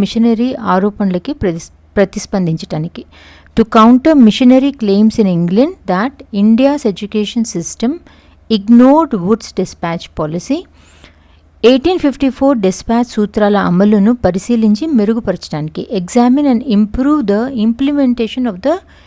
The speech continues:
eighteen fifty-four dispatch principles. Now let us go back to the question. Why was the Hunter Commission formed? పాఠశాలల్లో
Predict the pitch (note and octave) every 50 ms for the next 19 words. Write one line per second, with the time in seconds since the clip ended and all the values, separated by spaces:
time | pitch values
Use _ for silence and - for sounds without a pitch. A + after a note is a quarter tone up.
0 | - - - - - G#3 A3 B3 C4 C4 B3 - G#3 - - G#3 F#3+ F#3 - C4
1 | D#4+ E4+ - - F3+ - - - F3+ F3+ G3 - - - - D#3 D3 C#3+ E3 -
2 | - D3+ E3+ - - - _ - - - - - - - _ - A3+ B3+ C#4+ C#4
3 | A#3+ G3 A#3 A3+ G#3 F#3+ G3 F3+ E3 F#3 F#3 F#3+ - F#3+ F3 F3 E3+ - F3+ E3+
4 | F3 - - - C#4+ F4 F#4 E4+ A#3+ G3+ G#3 A3 B3 A#3+ C#4 C#4 A#3+ - C#4 B3+
5 | A#3 G#3+ G3 G3+ - A3+ A3 - G#3 G3+ G3+ G3+ - - A3 G#3 G3+ - A3 A3
6 | A#3 D4 F4 - - - - - _ - - - _ - _ - - A3+ A#3+ A#3+
7 | - D4 - - B3+ A#3 A#3 A#3 A3+ A3+ A3+ A#3 C4